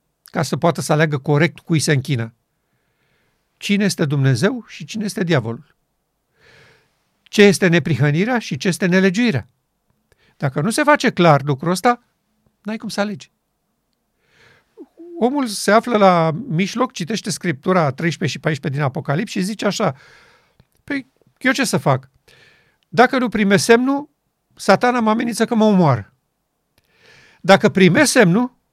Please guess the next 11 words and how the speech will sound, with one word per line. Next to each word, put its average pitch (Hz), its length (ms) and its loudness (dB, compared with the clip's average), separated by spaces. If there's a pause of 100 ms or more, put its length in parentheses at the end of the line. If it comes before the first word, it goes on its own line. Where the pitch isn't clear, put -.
(200)
mă 214 140 -2
amenință 254 420 0
Dumnezeu 262 340 -2
că 269 100 -6
mă 269 100 -4
omoară. 170 440 -2 (1800)
Eu 233 160 0
unde 165 140 -2
să 135 100 -4
mă 123 100 -2
duc? - 260 -14